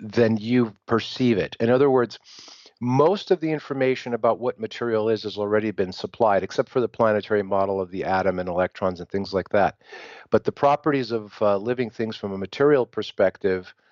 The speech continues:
have already been supplied. Now you have to, uh, piece it together on how, um, let's say, a pandemic or a disease would be induced based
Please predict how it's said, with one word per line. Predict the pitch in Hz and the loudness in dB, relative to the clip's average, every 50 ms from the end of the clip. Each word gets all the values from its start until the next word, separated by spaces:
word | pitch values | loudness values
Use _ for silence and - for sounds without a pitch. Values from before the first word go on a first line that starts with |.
| _ _ _ _ | _ _ _ _
have | - 107 104 | -2 -2 0
already | 104 107 110 110 107 110 | 0 2 0 0 0 0
been | 95 92 98 98 | -4 -4 -6 -6
supplied. | - - 101 _ - 120 107 98 98 95 107 | -6 -12 -14 _ 0 2 2 2 2 0 0
Now | 113 123 143 156 160 | 0 0 2 4 2
you | 160 143 127 117 | 2 0 -2 -4
have | 117 123 127 123 117 - - | -2 0 0 0 -2 -6 -8
to, | - 113 110 110 110 107 _ _ _ _ _ _ _ _ _ _ _ _ _ _ - | -6 -6 -4 -4 -6 -8 _ _ _ _ _ _ _ _ _ _ _ _ _ _ -4
uh, | 110 113 107 101 - - _ - | -2 0 0 0 0 -4 _ -14
piece | - - 165 160 - 156 | -6 -4 -4 -4 -4 -6
it | 143 - | -8 -6
together | - 131 120 127 123 120 110 113 107 110 104 - 104 | -6 -2 2 4 4 4 4 4 2 2 0 0 -2
on | 104 104 104 | -2 -2 -2
how, | 107 101 113 123 120 120 120 120 117 113 - - | -4 -4 -2 0 2 4 4 2 2 0 -4 -4
um, | - 104 104 101 101 98 98 95 87 - _ _ _ _ _ _ _ _ _ _ - 120 | -4 -2 0 0 0 -2 -4 -8 -14 -16 _ _ _ _ _ _ _ _ _ _ -2 0
let's | 120 110 - | 0 0 2
say, | - 113 104 | 2 2 2
a | |
pandemic | 98 - - 107 101 104 104 113 113 110 110 110 107 - - | 2 0 -2 -2 -2 0 0 0 2 2 0 -2 -2 -4 -4
or | 101 104 98 101 95 - - | -2 -2 0 0 -2 -2 -2
a | 98 98 98 98 | -4 -4 -4 -4
disease | 92 101 95 92 107 113 110 110 104 - | -4 -6 -6 -2 0 0 0 0 0 0
would | 104 101 95 90 | 0 -2 0 2
be | 104 101 95 95 | 2 2 2 2
induced | 90 92 92 - 131 147 135 120 110 - - - - - - - - - - - | 2 0 0 2 4 4 4 4 2 -2 -10 -16 -20 -20 -20 -20 -20 -14 0 2
based | - 123 123 127 - - | 4 4 4 2 0 -4